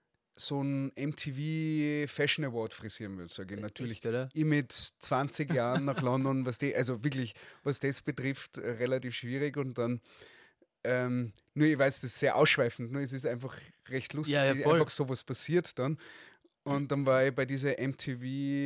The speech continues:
Speaker 1: V Fashion Rocks und ich hab die Mädels nicht gekannt, die mir wahnsinnig arrogant, meine war wirklich okay, aber die anderen haben quasi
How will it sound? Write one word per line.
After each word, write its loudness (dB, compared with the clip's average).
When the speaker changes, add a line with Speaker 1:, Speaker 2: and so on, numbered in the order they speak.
Speaker 1:
V -10
Fashion 0
Rocks -2
und 0
ich 0
hab 0
die 2
Mädels 2
nicht 0
gekannt, -2
die -2
mir 0
wahnsinnig -2
arrogant, -2
meine 2
war 4
wirklich -6
okay, -4
aber -2
die -6
anderen -2
haben -4
quasi -4